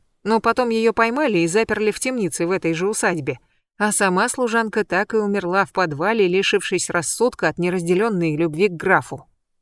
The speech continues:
«И ты решила оживить её в качестве призрака?» «Не совсем.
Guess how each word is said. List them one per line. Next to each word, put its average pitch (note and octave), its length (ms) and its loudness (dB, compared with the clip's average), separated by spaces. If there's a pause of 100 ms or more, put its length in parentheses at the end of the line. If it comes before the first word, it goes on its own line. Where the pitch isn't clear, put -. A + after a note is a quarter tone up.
(120)
«И F#3+ 180 -2
ты E3+ 280 0
решила F#3+ 480 0
оживить D3+ 500 -2
её G3 240 0
в - 100 -14
качестве G#3 520 -4
призрака?» F3 680 -8 (640)
«Не D4+ 280 -2
совсем. D#3 600 -4